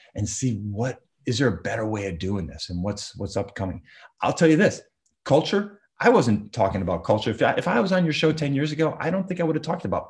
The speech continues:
reading books. You know, I, I would have been saying, "Hey, just give me Johnny's and Joe's, some good X's and O's, and let's,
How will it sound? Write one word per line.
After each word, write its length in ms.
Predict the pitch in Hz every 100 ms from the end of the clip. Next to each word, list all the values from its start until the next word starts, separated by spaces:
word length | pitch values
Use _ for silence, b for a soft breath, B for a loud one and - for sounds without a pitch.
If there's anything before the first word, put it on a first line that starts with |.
| -
reading 380 | 104 101 82 71
books. 420 | 92 76 - - B B B B
You 120 | 107
know, 280 | 95 87 - b -
I, 140 | 135
I 120 | -
would 100 | 165
have 60 | 127
been 100 | 107
saying, 220 | 117 98
"Hey, 160 | 107 90
just 260 | 131 131
give 100 | 151
me 120 | 139 92
Johnny's 380 | 107 107 165
and 100 | 170
Joe's, 520 | 110 101 101 107 - b b -
some 240 | 98 95
good 260 | 120 123 123
X's 340 | 120 - 147
and 120 | 160 117
O's, 520 | 98 98 95 - b b b -
and 500 | 110 98 95 95 85
let's, 220 | - 123